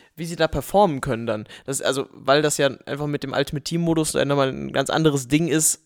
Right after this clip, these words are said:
als dann, äh, in der V B L mit dem fünfundachtziger Modus, weil der scheint ihnen krass zu liegen. Wie es dann online in Foot ist, äh,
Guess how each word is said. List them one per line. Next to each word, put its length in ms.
als 360
dann, 400
äh, 340
in 80
der 80
V 160
B 100
L 120
mit 120
dem 60
fünfundachtziger 580
Modus, 260
weil 80
der 140
scheint 240
ihnen 100
krass 260
zu 100
liegen. 260
Wie 280
es 100
dann 140
online 400
in 140
Foot 280
ist, 440
äh, 320